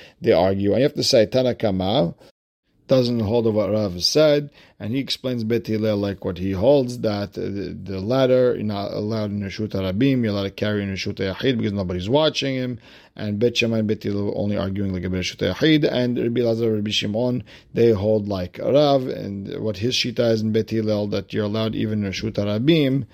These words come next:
because that nest is showing, uh, that everyone, that I'm not doing this to, for my roof, I'm doing it for my, uh, my, to get my birds. Meaning you have proof that you're not doing it, and that makes it mutar.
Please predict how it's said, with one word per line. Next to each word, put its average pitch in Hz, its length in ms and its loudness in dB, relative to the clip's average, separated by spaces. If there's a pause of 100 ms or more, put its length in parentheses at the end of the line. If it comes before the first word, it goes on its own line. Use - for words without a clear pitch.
(340)
because 113 540 2
that 113 280 0
nest 120 640 2
is 107 380 0
showing, 113 640 2
uh, 107 340 -6
that 104 320 -2
everyone, 110 360 0
that 95 100 0
I'm 98 100 -2
not 110 220 -2
doing 110 240 -2
this 104 220 -2
to, 104 200 -4
for 98 140 -8
my 98 100 -4
roof, 143 220 0
I'm 123 100 -2
doing 110 200 0
it 107 120 -2
for 104 260 0
my, 101 520 -2
uh, 87 340 -4
my, 95 300 -8
to - 140 -14
get 110 120 -4
my 104 160 -2
birds. 131 380 2 (440)
Meaning 117 320 -2
you 123 260 -2
have 113 340 2
proof - 360 2
that 110 180 -2
you're 110 100 0
not 104 240 -2
doing 85 280 -6
it, 85 120 -10
and 101 140 -2
that 110 300 0
makes 113 320 -2
it 98 80 -4
mutar. 98 480 -2